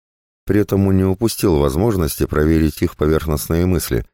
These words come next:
параллельно отслеживая реакцию всех прочих гостей. Эрида, в свою очередь, пыталась вычленить из толпы ярых недоброжелателей, которых выводило из себя одно только имя Нойр.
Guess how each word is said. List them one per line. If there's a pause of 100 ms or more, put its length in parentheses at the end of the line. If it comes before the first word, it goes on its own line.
(220)
параллельно
отслеживая
реакцию
всех
прочих
гостей. (640)
Эрида,
в
свою
очередь, (320)
пыталась
вычленить
из
толпы
ярых
недоброжелателей,
которых
выводило
из
себя
одно
только
имя
Нойр.